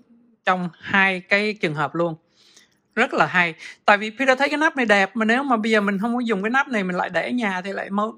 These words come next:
xấu đi cái máy. Cho nên như các bạn thấy là cái máy này nhìn rất là hài hòa, rất là đẹp.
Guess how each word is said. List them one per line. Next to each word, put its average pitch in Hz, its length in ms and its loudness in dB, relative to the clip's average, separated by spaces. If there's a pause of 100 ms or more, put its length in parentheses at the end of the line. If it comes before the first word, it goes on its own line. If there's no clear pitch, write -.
xấu 233 300 -2
đi 269 80 -6
cái 254 100 -4
máy. 233 320 -4 (240)
Cho 220 60 -4
nên 214 160 0
như 208 120 -4
các 220 100 -4
bạn 214 200 -2
thấy 208 180 0
là 226 100 -4
cái 214 100 -6
máy 208 180 -2
này 233 100 -4
nhìn 175 220 -4
rất 202 240 -4
là 180 100 -2
hài 160 180 -2
hòa, 151 260 -4
rất 214 200 -6
là 170 220 0
đẹp. 156 320 -6